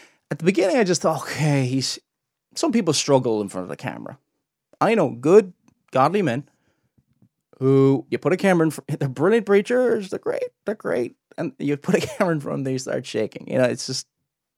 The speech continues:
we're all different. We're all built different, okay? Um, and I just thought, I hope they don't just splice it together to try to make the guy look silly and all that. Because there are bits of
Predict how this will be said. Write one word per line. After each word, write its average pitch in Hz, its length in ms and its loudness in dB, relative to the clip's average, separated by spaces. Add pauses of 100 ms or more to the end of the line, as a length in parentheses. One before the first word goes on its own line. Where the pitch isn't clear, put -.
(840)
we're 160 120 4
all 214 140 8
different. 135 400 2
We're 143 140 6
all 151 80 8
built 123 280 4
different, - 400 -14
okay? 98 300 -6 (640)
Um, 110 400 0
and 151 100 4
I 226 120 6
just 151 240 -2
thought, 123 320 6 (800)
I 160 100 2
hope 151 240 0
they 135 100 0
don't 131 160 0
just - 200 -8
splice 113 340 -2
it 104 60 -8
together 104 320 -2
to - 120 -14
try 104 200 -2
to 95 80 -2
make 92 160 -8
the - 80 -12
guy 87 160 -4
look 82 160 -8
silly 76 360 -8
and 65 120 -14
all 58 140 -16
that. 50 200 -18 (100)
Because 117 380 0 (600)
there 143 160 6
are 143 100 6
bits 135 260 0
of 113 440 -2